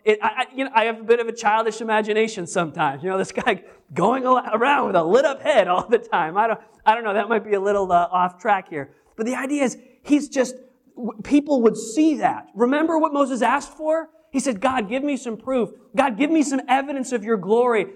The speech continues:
I want people to know that I am yours. I want people to know that we are yours." And every time they would see Moses, they would get a veiled covering of the glory of God.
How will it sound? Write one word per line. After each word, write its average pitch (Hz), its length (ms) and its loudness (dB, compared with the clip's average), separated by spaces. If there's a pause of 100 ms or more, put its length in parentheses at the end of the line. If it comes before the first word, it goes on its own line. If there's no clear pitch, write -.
(140)
I 240 80 0
want 320 240 2
people 320 340 2
to 285 120 -2
know 285 520 2
that 233 240 0 (180)
I 277 180 0
am 277 160 0
yours. 233 340 2 (220)
I 277 80 0
want 320 180 2
people 302 260 -2
to 277 80 -4
know 302 240 2
that 262 200 2
we 311 280 2
are 269 80 4
yours." 233 460 0 (240)
And 277 160 0
every 311 260 2
time 285 280 -6
they 294 120 0
would 262 200 -4
see 285 240 -4
Moses, 262 560 0 (220)
they 285 140 2
would 262 220 0
get 285 200 2
a 247 140 2
veiled 240 920 0
covering 233 580 -2
of 214 340 0
the 190 360 0 (760)
glory 131 760 -4 (640)
of 123 160 -14
God. 120 360 -10